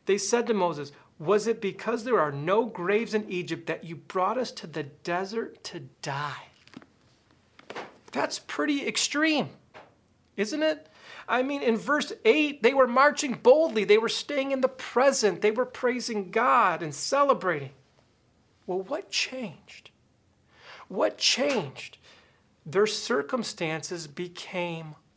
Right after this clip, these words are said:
uncertain. Fear took over, and immediately they got out of the present moment and started going to the worst case scenario, "We're going to die." And we judge them for that.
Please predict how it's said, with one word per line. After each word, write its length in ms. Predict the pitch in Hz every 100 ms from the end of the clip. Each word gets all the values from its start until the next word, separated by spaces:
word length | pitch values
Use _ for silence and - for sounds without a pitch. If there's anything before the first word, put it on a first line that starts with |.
| -
uncertain. 1200 | 156 151 147 143 - - - - 139 - 131 - _ _ _ _
Fear 460 | - - - 190 185
took 320 | 185 170 -
over, 360 | 143 131 131 123 - - -
and 140 | 160
immediately 800 | 156 151 175 220 247 - 214 214 - -
they 120 | 156
got 260 | 147 131 -
out 260 | - 156 214
of 140 | 240
the 80 | 202
present 600 | 208 - 208 214 214 240
moment 520 | 160 147 143 139 139 - - -
and 140 | 143
started 380 | - 165 165 160
going 240 | 165 156
to 140 | - 143
the 100 | 139
worst 420 | 135 160 180 -
case 260 | - 156
scenario, 680 | - 175 160 131 123 120 117 _ _ _ _ _ -
"We're 160 | 131
going 280 | 127 127 120
to 100 | -
die." 380 | 131 120 120 - _ _ _ _ _ _ _ _ _ _ _ _ _ _ _
And 120 | 160 160
we 140 | 214
judge 420 | 180 226 269 233
them 220 | - 170
for 180 | 143 -
that. 200 | 135 120